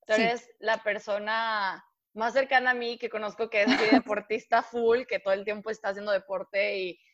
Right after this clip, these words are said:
Speaker 1: se dedica a eso mucho, se ha dedicado y se dedica todavía a eso por mucho tiempo. Em, pero yo creo que algo muy interesante que dijiste es eso que dices de,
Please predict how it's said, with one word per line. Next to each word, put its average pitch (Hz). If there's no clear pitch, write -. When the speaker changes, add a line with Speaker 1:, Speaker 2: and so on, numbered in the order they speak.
Speaker 1:
se -
dedica 208
a 214
eso 208
mucho, 202
se 214
ha 233
dedicado 247
y -
se 208
dedica 202
todavía 196
a 190
eso 202
por 190
mucho 185
tiempo. 196
Em, 240
pero 285
yo 294
creo 330
que 415
algo 381
muy 381
interesante 320
que 302
dijiste 233
es 214
eso 262
que 247
dices 226
de, 208